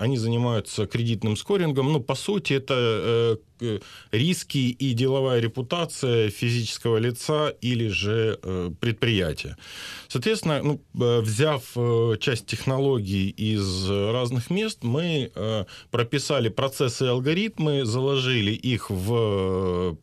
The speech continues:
м, простите за прямоту речи, железного болвана. И железный болван теперь, м, получает, э, открытые данные, их сейчас много, и пересчитывает их в коррупционные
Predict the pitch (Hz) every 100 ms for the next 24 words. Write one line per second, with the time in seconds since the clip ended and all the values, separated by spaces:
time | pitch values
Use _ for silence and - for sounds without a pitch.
0 | - 98 85 120 - 107 110 107 87 95
1 | 101 95 107 104 101 92 131 120 113 110
2 | 107 123 156 190 180 139 - - - -
3 | 107 127 175 139 127 113 139 180 139 120
4 | 123 147 - 135 90 101 87 - - -
5 | - - - 117 139 147 147 117 - 110
6 | 117 113 113 113 120 117 139 117 - 117
7 | 170 196 160 139 139 - 123 - 107 -
8 | 120 120 104 101 - 175 175 127 113 -
9 | 160 151 135 110 98 - - 123 98 82
10 | 113 107 110 98 - - 110 107 104 101
11 | 95 90